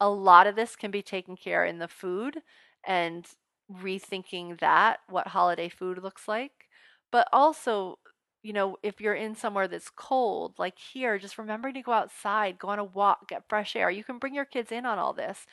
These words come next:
You can take care of yourself while you're taking care of your kids.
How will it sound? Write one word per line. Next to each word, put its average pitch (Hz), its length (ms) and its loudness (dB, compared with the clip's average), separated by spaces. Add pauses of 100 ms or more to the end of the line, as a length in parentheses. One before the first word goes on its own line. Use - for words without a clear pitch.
(140)
You 226 100 -10
can 226 140 -8
take 254 280 -8
care 240 180 -2
of 208 80 -4
yourself 196 540 0 (180)
while 185 280 2
you're 185 140 -4
taking 180 320 -14
care 180 160 -4
of 170 80 -4
your 180 120 -8
kids. - 520 -10